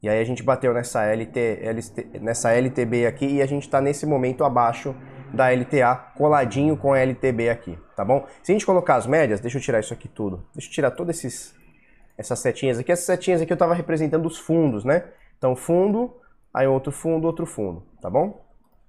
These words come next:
Vamos colocar as médias aqui só pra gente ter uma noção do que tá acontecendo. Olha só, nesse momento, média de cinquenta períodos, que é essa aqui que eu tô meio sublinhando aqui,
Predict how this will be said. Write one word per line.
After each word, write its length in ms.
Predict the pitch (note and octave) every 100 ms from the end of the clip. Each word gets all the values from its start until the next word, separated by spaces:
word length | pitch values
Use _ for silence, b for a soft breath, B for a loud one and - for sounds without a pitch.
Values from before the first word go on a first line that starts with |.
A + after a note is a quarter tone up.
| - - _ _ _ - b b b
Vamos 180 | - F3
colocar 300 | G3+ F3 D#3+
as 100 | B2
médias 340 | A#2+ B2+ A2+ G#2+
aqui 160 | A#2
só 100 | C#3
pra 120 | D3
gente 180 | D3+ D3
ter 60 | D3
uma 140 | C3
noção 560 | A2 G2+ - C#3 A2 - - _ - _ _ _ b b b
do 100 | B2+
que 80 | B2+
tá 80 | B2+
acontecendo. 540 | B2+ C#3+ C#3+ C#3 A2+
Olha 100 | A#2+
só, 160 | C#3+ A2+
nesse 260 | B2+ G3+ -
momento, 460 | F3 D3 C3+ -
média 320 | A2+ C3+ D#3
de 80 | C#3+
cinquenta 400 | - C3+ D3 E3
períodos, 460 | E3 D3+ C3 C#3 A#2+
que 80 | A#2+
é 20 |
essa 100 | -
aqui 120 | -
que 60 | C#3
eu 40 |
tô 100 | A#2+
meio 240 | A2 A#2
sublinhando 560 | A2+ - G2 F#2+ G#2 G2
aqui, 320 | D#2+ - B2